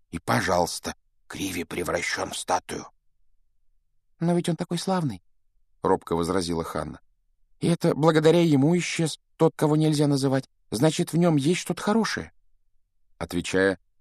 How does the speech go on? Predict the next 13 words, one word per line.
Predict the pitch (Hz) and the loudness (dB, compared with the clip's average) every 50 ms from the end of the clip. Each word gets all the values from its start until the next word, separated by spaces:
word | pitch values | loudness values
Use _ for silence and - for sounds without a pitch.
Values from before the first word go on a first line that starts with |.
| _ _ _ _ | _ _ _ _
Эрни | - 95 98 90 95 95 90 | 2 2 2 4 2 0 0
почти | - - 85 - - - - 87 | 0 -2 -4 -4 -4 -6 -6 -4
перешел | - 87 82 85 - - 85 | -4 -4 -4 -4 -4 -4 -4
на | 85 90 | -4 -4
шепот. | 87 - - - - - - - _ _ _ _ _ _ _ _ _ _ _ - | -6 -8 -10 -12 -16 -20 -20 -20 _ _ _ _ _ _ _ _ _ _ _ -2
Пуффендуйцы | - - 214 - - 107 104 92 110 117 110 - - 110 | 0 0 2 2 2 2 2 4 2 2 2 0 -2 -2
совсем | - - 107 104 - - - 120 104 85 | 0 0 0 0 0 -2 -2 -2 -2 -2
сомкнули | - - 90 87 - - 87 90 85 76 | -2 -2 -2 -2 -4 -2 -2 -2 0 -2
головы, | 67 71 90 101 107 110 104 110 107 - _ _ _ _ _ _ _ _ _ - | -2 0 0 0 2 2 0 -2 -4 -6 _ _ _ _ _ _ _ _ _ -4
Гарри | - 95 95 95 107 113 | -2 0 0 0 -2 -4
пришлось | - - 117 117 - - 82 85 82 - | -4 -4 -4 -4 -2 -2 -2 -4 -4 -4
подкрасться | - - 101 - - - 80 82 - - - - 87 | -6 -6 -6 -6 -4 -6 -6 -6 -6 -8 -12 -12 -10
поближе. | - - 90 80 82 76 73 69 - - - | -8 -8 -8 -6 -6 -8 -8 -8 -10 -12 -14